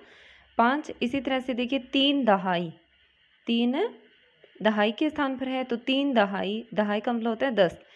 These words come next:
तो तीन को दस से गुणा करने पर कितना बन गया, तीस। तो इसी तीस plus पाँच, इस तरह से जैसे, अ, सात सौ इक्कीस है, तो इसका विस्तारित रूप लिखेंगे तो सात किस स्थान पर है, सैकड़ा के स्थान पर, तो बन गया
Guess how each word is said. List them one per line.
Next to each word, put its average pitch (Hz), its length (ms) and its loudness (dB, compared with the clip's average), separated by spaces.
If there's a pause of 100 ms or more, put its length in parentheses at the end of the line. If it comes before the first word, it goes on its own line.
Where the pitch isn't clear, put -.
(340)
तो 208 80 -2
तीन 262 300 0
को 269 140 0
दस 247 240 0
से 254 80 -2
गुणा 233 240 0
करने 190 280 -4
पर 247 320 0 (380)
कितना 240 260 0
बन 233 180 2
गया, 330 220 0 (360)
तीस। 190 220 2 (560)
तो 214 80 0
इसी 233 300 -4
तीस 285 480 0
plus 233 420 0 (180)
पाँच, 170 340 0 (140)
इस 262 120 -6
तरह 254 160 0
से 240 140 -4
जैसे, 240 440 -2
अ, - 460 -16
सात 226 500 2
सौ 262 420 0 (1500)
इक्कीस 240 380 0
है, 165 380 -8 (280)
तो 214 120 -2
इसका 254 320 0
विस्तारित 254 440 2
रूप 247 180 -6
लिखेंगे 226 400 -4
तो 226 120 -6
सात 233 460 0 (760)
किस 277 180 -4
स्थान 277 280 -4
पर 269 120 0
है, 262 60 2
सैकड़ा 233 380 0
के 196 120 -4
स्थान 185 260 -4
पर, 175 160 -6
तो 185 100 -6
बन 196 140 -4
गया 262 280 -2